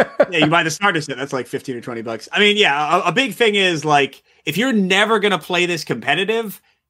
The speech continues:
it's clearly not a great deal. If you're gonna play this competitive or you already own it,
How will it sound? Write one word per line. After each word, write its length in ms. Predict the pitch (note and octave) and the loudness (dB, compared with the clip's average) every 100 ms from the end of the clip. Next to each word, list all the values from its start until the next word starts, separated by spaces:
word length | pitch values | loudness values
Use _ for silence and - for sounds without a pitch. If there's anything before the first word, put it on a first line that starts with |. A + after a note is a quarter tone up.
| _ _ | _ _
it's 160 | G3 F#3 | -4 -4
clearly 680 | - - B3+ C4+ B3+ A#3+ G#3+ | -6 -6 -2 0 0 2 2
not 260 | G3 F3+ | 2 2
a 60 | E3 | 2
great 280 | C#3+ C3+ - | 2 0 0
deal. 440 | A#2+ E2 - _ _ _ _ _ _ _ - | -8 -8 -18 _ _ _ _ _ _ _ -2
If 260 | E3+ D#3 | 0 0
you're 200 | D#3+ E3 | -2 -2
gonna 360 | C#3 B2 G#3+ A#3 | 0 2 2 2
play 160 | G3+ | 2
this 160 | G3 E3 | 0 0
competitive 480 | D#3+ C3+ C#3+ D#3 C#3+ | -4 0 0 0 0
or 100 | C3 | -2
you 120 | B2 | -4
already 360 | A#2+ C3+ C3+ A#2 | -2 0 0 -2
own 220 | A#2 C#3 G#3 | -2 0 0
it, 300 | C#4 - | -2 -6